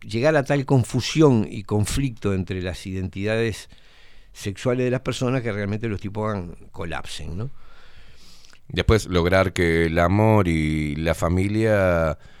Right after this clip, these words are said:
Speaker 2: eh, sean descartables. O sea, hoy parece que las personas se están viendo a través de un catálogo, ¿tá?
Speaker 1: Sí,
Speaker 2: Y
Speaker 1: sí.
Speaker 2: prueban con uno,
Speaker 1: Sí,
Speaker 2: prueban con otro, no
Speaker 1: Tinder.
Speaker 2: formalizan porque tienen miedo a formalizar, eh,
Speaker 1: Bueno.
Speaker 2: no tienen hijos.
Speaker 1: Sí.
Speaker 2: Eh.
Speaker 1: Ahora,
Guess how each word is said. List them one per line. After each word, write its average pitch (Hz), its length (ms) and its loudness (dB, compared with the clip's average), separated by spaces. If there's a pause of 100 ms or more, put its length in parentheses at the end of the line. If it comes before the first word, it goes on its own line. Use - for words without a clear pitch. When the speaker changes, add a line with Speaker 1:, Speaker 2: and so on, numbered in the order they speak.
(180)
Speaker 2:
eh, - 280 -6
sean 85 200 2
descartables. 95 720 0
O - 60 -6
sea, 73 240 2
hoy 82 400 6
parece 80 420 0
que 80 80 -4
las 71 120 0
personas 87 400 2
se - 60 -4
están 87 260 4
viendo 90 260 8
a 82 40 6
través 80 240 4
de 80 60 2
un 80 60 2
catálogo, 90 560 4 (420)
¿tá? 107 280 4 (180)
Speaker 1:
Sí, - 120 -2
Speaker 2:
Y 76 60 4
Speaker 1:
sí. 98 80 2
Speaker 2:
prueban 92 260 8
con 95 140 6
uno, 101 160 6
Speaker 1:
Sí, - 20 0
Speaker 2:
prueban 95 200 6
con 92 120 4
otro, 110 160 6
no 101 80 8
Speaker 1:
Tinder. 95 80 6
Speaker 2:
formalizan 127 640 6 (100)
porque 82 180 0
tienen 90 220 4
miedo 95 200 6
a 82 40 4
formalizar, 90 580 2 (460)
eh, 80 200 2
Speaker 1:
Bueno. 80 280 8
Speaker 2:
no 98 100 10
tienen 98 220 2
hijos. 117 560 2 (200)
Speaker 1:
Sí. - 180 -6
Speaker 2:
Eh. - 60 -6 (420)
Speaker 1:
Ahora, 98 320 -2